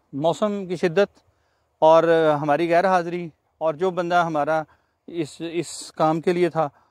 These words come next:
वो छोड़ गया, तो अब ये था कि वो, उसने चूँकि हाथ से काम किया, ख़ुद काम किया, उसको बहुत सारी चीज़ों का पता है। आप उसको वर्बली बता देंगे कि फ़लाँ फ़लाँ चीज़ को ये कर लें, तो उसके लिए आसान है।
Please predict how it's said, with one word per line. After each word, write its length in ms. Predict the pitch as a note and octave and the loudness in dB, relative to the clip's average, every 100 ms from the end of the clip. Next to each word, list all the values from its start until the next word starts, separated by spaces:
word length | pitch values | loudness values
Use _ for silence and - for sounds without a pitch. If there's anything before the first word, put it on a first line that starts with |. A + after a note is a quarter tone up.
| _ _ D3+ | _ _ -12
वो 460 | C#3 F3+ F3+ F3 C#3+ | 2 4 6 4 0
छोड़ 240 | - D3 | -2 -2
गया, 260 | D3+ E3 D3 - _ _ _ | 0 -2 -2 -6 _ _ _
तो 180 | E3+ E3 - - | -10 -10 -10 -4
अब 200 | F3+ C#3 | -4 0
ये 160 | E3+ | 0
था 200 | F#3+ F#3 | 2 2
कि 100 | F#3 | 0
वो, 160 | F#3+ F#3+ | -2 -2
उसने 220 | F3+ G3 | -4 -8
चूँकि 200 | F#3 F#3+ | -8 -6
हाथ 180 | E3 E3 | 2 2
से 140 | - | 2
काम 260 | G3 F#3+ F#3+ | 0 0 -2
किया, 220 | F3+ F#3 | -2 -2
ख़ुद 220 | F3+ G3 | 0 -4
काम 260 | F#3+ F3 F3+ | -2 -2 -2
किया, 140 | F3+ | -6
उसको 200 | F3+ - | -8 -8
बहुत 180 | D#3+ F#3+ | -4 -2
सारी 140 | G3 F3+ | -2 -6
चीज़ों 260 | E3+ D#3 | -8 -6
का 80 | E3+ | -6
पता 220 | D#3 D3 | -6 -2
है। 60 | E3 | -2
आप 140 | D3+ | -2
उसको 320 | D#3 - E3 - _ _ - | -6 -6 -6 -6 _ _ -2
वर्बली 280 | E3 E3 F#3 | 0 2 0
बता 260 | E3+ D#3 | 2 2
देंगे 280 | D#3+ F#3 F3 | 2 -2 -6
कि 80 | E3 | -6
फ़लाँ 220 | D3+ D#3 | -2 -2
फ़लाँ 180 | D3+ E3 | 0 -4
चीज़ 160 | D#3 D3+ | -6 -8
को 100 | D#3+ | -6
ये 160 | D#3+ | -4
कर 160 | E3 D3+ | -2 -2
लें, 120 | D#3 | -2
तो 100 | E3 | -6
उसके 180 | D3+ F3+ | -8 -4
लिए 100 | F3 | -2
आसान 380 | E3+ C#3+ B2+ | -2 -4 -6
है। 120 | A#2 | -6